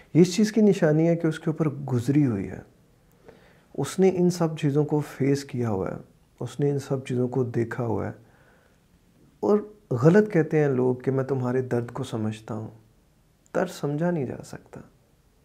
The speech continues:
दर्द तो महसूस किया जा सकता है। किसी को दर्द हो तो उसके साथ बैठ के रोया जा सकता है,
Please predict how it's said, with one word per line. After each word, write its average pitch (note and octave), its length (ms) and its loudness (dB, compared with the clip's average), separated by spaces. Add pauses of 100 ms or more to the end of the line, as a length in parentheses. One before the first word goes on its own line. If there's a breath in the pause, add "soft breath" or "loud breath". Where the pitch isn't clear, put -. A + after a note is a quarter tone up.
(160)
दर्द G#2+ 120 -4
तो C3+ 140 -6
महसूस A#2 480 -8
किया - 240 -10
जा - 220 -12
सकता - 300 -20
है। - 80 -20 (1040 soft breath)
किसी C#3+ 180 -4
को D3 120 -2
दर्द B2+ 340 -2
हो C3+ 120 2
तो C#3+ 100 -6
उसके D3 220 -6
साथ D3 220 -6
बैठ B2+ 320 -8
के D3 160 -6
रोया C#3 280 -4
जा A#2 200 -8
सकता - 360 -18
है, - 80 -18